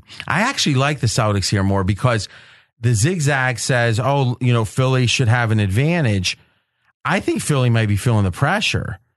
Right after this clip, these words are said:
This team, this is the least battle tested. Let's just say this. If you look at Philadelphia at this point, their chance to win the N B A title. So I didn't see, I don't think I've looked at it since they lost the first game, but before the first game, they were like, what?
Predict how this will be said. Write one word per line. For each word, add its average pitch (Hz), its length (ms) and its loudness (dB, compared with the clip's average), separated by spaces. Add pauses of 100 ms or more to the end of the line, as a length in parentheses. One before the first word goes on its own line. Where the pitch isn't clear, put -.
(120)
This 190 180 -4
team, 127 260 2 (300)
this 196 220 0
is 139 120 0
the 131 120 0
least 143 340 0
battle 135 320 0
tested. 123 500 -2 (300)
Let's 180 160 -2
just 185 120 0
say 160 160 0
this. 110 280 -2 (480)
If 123 120 0
you 135 140 2
look 185 320 0
at 156 240 -2
Philadelphia 131 1040 0 (880)
at 123 140 -2
this 151 200 0
point, 123 520 -2 (340)
their 120 680 0
chance 147 360 0
to 143 80 0
win 135 140 2
the 127 100 2
N 127 100 2
B 120 120 2
A 110 100 0
title. 95 500 0
So 107 520 0 (680)
I 135 120 -2
didn't 156 200 0
see, - 260 0
I 139 120 0
don't 180 140 -2
think 165 140 0
I've 139 160 0
looked 135 240 0
at 123 180 0
it 107 100 -2
since 120 260 0
they 113 120 2
lost 117 320 0
the 117 60 -2
first 110 320 -2
game, 123 240 0
but 104 260 -2
before 165 340 0
the 208 60 0
first 135 240 -2
game, 123 160 0
they 123 80 2
were 120 140 2
like, 117 220 -2
what? 135 240 -2